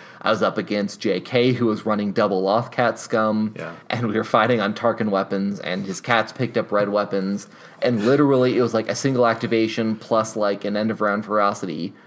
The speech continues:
Speaker 1: like, three attacks, his cats killed Vader.
Speaker 2: Oh my gosh.
Speaker 1: And I had done nothing to his board state.
Speaker 2: <laughs> Oh my gosh.
Speaker 1: And I was just like, "Well, I lost."
Speaker 2: <laughs> Well, that was fun.
Speaker 1: And, and that,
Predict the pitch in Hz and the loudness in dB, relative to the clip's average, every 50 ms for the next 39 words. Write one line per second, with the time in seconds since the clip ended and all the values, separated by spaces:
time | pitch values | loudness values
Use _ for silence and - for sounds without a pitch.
0 | - - 85 87 - - - 120 117 107 98 - 113 107 104 101 98 - - 90 | -10 -8 -8 -8 -8 -6 -4 -2 0 0 0 0 0 0 0 0 -2 -4 -8 -10
1 | - - 104 98 95 - - - 107 95 92 95 101 98 80 78 82 - 156 175 | -6 -2 -2 -2 -2 -2 -2 -2 -2 -2 0 0 0 0 2 2 2 4 4 4
2 | 160 190 165 165 - - 160 - - - - - - - 123 127 127 127 117 113 | 2 2 0 0 0 2 2 2 4 2 0 -2 0 2 2 4 4 4 4 2
3 | 127 117 110 110 110 117 131 127 - 131 120 117 127 120 113 101 104 - 120 117 | 2 2 2 4 4 4 2 2 2 0 0 0 0 0 0 0 2 2 4 4
4 | 127 127 127 - - 170 160 185 180 170 180 165 151 147 143 131 131 135 - 120 | 4 2 0 -2 -2 -2 0 0 2 4 4 4 4 2 0 -2 -4 -4 -2 -2
5 | 78 78 - - 107 110 117 120 117 120 120 127 123 - - 110 104 107 98 110 | -2 -2 0 2 2 4 6 6 4 4 2 -2 -4 0 2 2 2 2 2 2
6 | 117 123 139 156 165 175 175 175 190 233 - 415 196 - 233 240 240 226 240 226 | 4 4 6 6 4 4 4 4 4 4 4 2 2 2 4 2 2 2 0 0
7 | 160 156 175 170 175 185 190 190 - - 254 311 294 240 202 190 165 - 208 233 | 2 2 4 4 6 4 4 4 4 2 2 2 4 4 4 4 6 4 4 4
8 | - - - - - 160 151 151 147 139 | 4 4 4 4 2 4 4 4 2 2